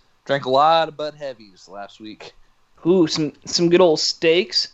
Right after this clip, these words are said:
Speaker 1: Some diesel feels for my man Jonah.
Speaker 2: <laughs> He claims that he doesn't drink those anymore, and then every time he goes out, that's all that he orders.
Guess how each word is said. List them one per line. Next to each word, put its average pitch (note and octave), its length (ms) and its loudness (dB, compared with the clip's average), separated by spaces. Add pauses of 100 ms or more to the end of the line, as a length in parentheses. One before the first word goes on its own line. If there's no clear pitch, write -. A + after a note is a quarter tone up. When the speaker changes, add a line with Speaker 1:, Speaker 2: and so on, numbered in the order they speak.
(160)
Speaker 1:
Some C3 200 -20
diesel C#3+ 420 -10
feels A2+ 560 -8
for B2+ 100 -14
my B2 120 -10
man C3 360 -8
Jonah. A#2+ 400 -8 (1040)
Speaker 2:
<laughs> G#3+ 60 2 (840)
He D#4+ 120 4
claims A3+ 420 -2
that G#3 120 0
he F#3+ 80 -2
doesn't F3+ 320 -2
drink E3 260 -6
those C#3+ 220 -6
anymore, C3+ 640 -6
and D3+ 160 -4
then D3+ 140 -2
every E3 280 -2
time D#3+ 260 0
he D3+ 80 -4
goes D3 300 -2
out, B2+ 240 -2
that's D3 220 -6
all D3 160 0
that C#3 160 -6
he B2 80 -10
orders. A2 460 -10